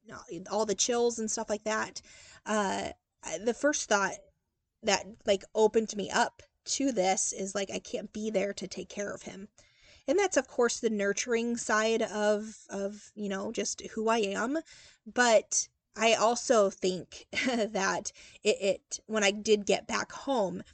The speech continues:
that it kind of exposed me to just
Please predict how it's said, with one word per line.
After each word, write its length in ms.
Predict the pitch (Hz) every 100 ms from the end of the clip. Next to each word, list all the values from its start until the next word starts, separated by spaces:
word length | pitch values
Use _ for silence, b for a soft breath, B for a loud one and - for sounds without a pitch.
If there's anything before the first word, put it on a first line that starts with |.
| b _
that 160 | 214 202
it 80 | -
kind 260 | - 233
of 80 | 214
exposed 840 | 190 - - - 202 202 202 214
me 360 | 202 185 185 190 b b b
to 540 | - - 202 190 160 120
just 280 | 214 190